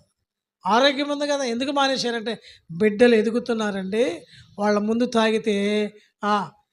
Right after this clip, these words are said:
నన్ను ఒక మంచి తండ్రి అనలేరు, నన్ను ఒక," ఈ మాట గ్రహించట్ల పురుషులు ఇదేను.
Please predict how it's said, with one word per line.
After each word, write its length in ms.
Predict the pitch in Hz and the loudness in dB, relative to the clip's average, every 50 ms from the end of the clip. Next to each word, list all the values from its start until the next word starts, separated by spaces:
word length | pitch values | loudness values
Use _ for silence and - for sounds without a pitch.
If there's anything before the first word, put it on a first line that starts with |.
| _ _ _ _ _ - | _ _ _ _ _ -6
నన్ను 200 | 214 220 220 220 | -4 -2 -2 -2
ఒక 120 | 214 - 220 | -2 -2 -2
మంచి 380 | 208 214 220 247 254 - 320 | 0 0 0 0 0 -2 -2
తండ్రి 340 | - - 269 247 233 240 233 | 0 0 -2 0 0 0 0
అనలేరు, 680 | 214 202 202 208 202 202 196 190 180 180 175 - - _ _ _ _ _ _ _ _ _ _ _ _ _ _ _ _ - | 0 -2 -4 -4 -4 -4 -4 -6 -6 -8 -8 -10 -14 _ _ _ _ _ _ _ _ _ _ _ _ _ _ _ _ -8
నన్ను 180 | 190 190 202 208 | -6 -4 -4 0
ఒక," 300 | - 220 240 294 359 - - - - _ _ _ _ _ _ _ - - - _ - 269 | 4 6 8 8 6 6 0 -12 -20 _ _ _ _ _ _ _ -20 -20 -20 _ -2 2
ఈ 80 | 277 | 4
మాట 400 | 294 285 285 311 359 330 370 349 302 | 8 12 12 12 12 12 10 8 10
గ్రహించట్ల 640 | 330 339 339 349 359 349 359 370 349 359 403 349 | 10 8 8 8 6 4 2 -2 -2 2 2 2
పురుషులు 420 | 330 330 320 330 330 - 320 320 302 | 2 2 -2 -6 -4 -6 -6 -6 -8
ఇదేను. 320 | 294 254 262 247 240 208 | -8 -6 -8 -8 -10 -12